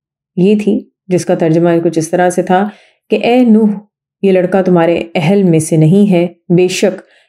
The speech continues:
ये गैर साले अमल रखता है।" आप रहमतुल्लाह अलैह ने फरमाया, "बस यही हुक्म इलाही है, तुम अपनी बकरी,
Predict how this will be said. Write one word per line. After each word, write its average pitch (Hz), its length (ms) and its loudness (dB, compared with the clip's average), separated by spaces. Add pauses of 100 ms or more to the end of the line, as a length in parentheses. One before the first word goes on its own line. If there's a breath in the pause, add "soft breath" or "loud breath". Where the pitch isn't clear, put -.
ये 180 120 2
गैर 190 260 0
साले 165 680 0
अमल 185 240 2
रखता 156 300 -4
है।" 160 220 -8 (960)
आप 190 240 0
रहमतुल्लाह 175 400 0
अलैह 165 100 0
ने 160 60 -4
फरमाया, 160 580 0 (420 soft breath)
"बस 208 260 -2
यही 208 260 2
हुक्म 214 260 0
इलाही 160 420 2
है, 208 300 0 (140)
तुम 180 160 2
अपनी 175 260 2
बकरी, 170 720 0